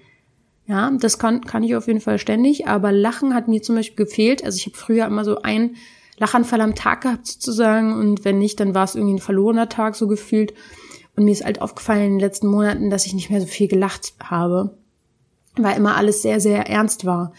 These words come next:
Und, ähm, das fällt mir dann erstmal auf, dann nehme ich es an, dass es halt eben gerade so ist und versuche, was daran zu ändern. Ja, und zu gucken, was,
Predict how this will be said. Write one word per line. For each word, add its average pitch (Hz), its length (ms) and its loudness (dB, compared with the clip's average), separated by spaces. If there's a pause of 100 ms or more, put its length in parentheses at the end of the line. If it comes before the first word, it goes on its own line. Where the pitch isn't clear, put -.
(420)
Und, 190 480 0
ähm, 185 880 0 (480)
das - 180 -2
fällt 262 220 2
mir 254 80 4
dann 233 160 2
erstmal 208 360 -4
auf, 339 240 0
dann 247 140 2
nehme 208 160 4
ich 202 100 -4
es - 140 -6
an, 240 120 4
dass 240 140 2
es 208 120 -4
halt 202 160 0
eben 196 180 0
gerade 196 260 -2
so 185 100 2
ist - 240 -2
und 262 100 0
versuche, 233 300 -4
was 220 140 -6
daran 214 240 -2
zu - 200 -8
ändern. 180 500 -2 (460)
Ja, 202 80 -2
und 240 120 -4
zu 226 100 -6
gucken, 226 300 -4
was, 220 220 -2